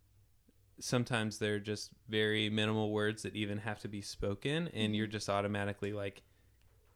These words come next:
Speaker 1: in the same vein, able to work on, like, a verse idea. We'll get jamming on something and just kind of all without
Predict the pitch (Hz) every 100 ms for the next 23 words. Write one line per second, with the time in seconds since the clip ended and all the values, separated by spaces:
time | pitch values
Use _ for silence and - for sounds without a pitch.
0 | - - 127 117 110 117 107 104 104 104
1 | 104 101 101 - - 113 107 104 - -
2 | 101 101 101 - - - - - - -
3 | 107 104 101 101 104 104 101 101 101 98
4 | 101 98 101 101 95 - - - - -
5 | - 113 113 107 107 104 104 104 - 107
6 | - 101 101 101 104 101 - 101 101 98
7 | 98 - - - - - - - 107 107
8 | 107 104 104 107 101 101